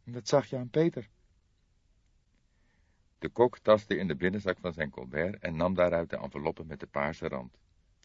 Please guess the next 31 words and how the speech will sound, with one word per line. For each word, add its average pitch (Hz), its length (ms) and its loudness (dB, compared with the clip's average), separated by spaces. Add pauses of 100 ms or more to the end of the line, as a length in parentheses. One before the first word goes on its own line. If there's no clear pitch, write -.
(380)
Met 123 160 -2
een 113 60 -8
gespeelde 107 540 -4
expressie - 500 -6
van 73 160 -14
onbegrip 95 560 -10
reikte 90 360 -4
hij 78 120 -4
de 76 60 -4
enveloppe 73 520 -10
aan 76 120 -8
haar 71 200 -6
over. 67 280 -14 (1000)
Mevrouw 85 280 0
van 78 160 -10
Oosterwijk 71 560 -10
nam 67 160 -12
hem 76 140 -16
aan, 69 260 -14 (360)
nieuwsgierig. 71 600 -12 (840)
Ze - 160 -8
haalde 113 280 0
het 73 100 -10
bericht 98 280 -6
van 78 180 -16
overlijden 78 580 -4
uit 82 140 -14
de - 60 -18
enveloppe 67 600 -14
en - 220 -20
las. - 360 -18